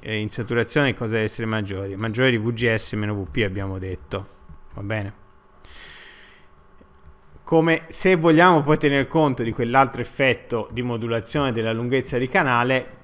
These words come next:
bisognerebbe qua inserire un'espressione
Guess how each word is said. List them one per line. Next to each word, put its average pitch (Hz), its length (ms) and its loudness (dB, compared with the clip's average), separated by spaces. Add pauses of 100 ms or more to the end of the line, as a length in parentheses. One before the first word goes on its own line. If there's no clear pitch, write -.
(280)
bisognerebbe 127 760 2
qua 131 200 0
inserire 127 920 2
un'espressione 113 1160 -4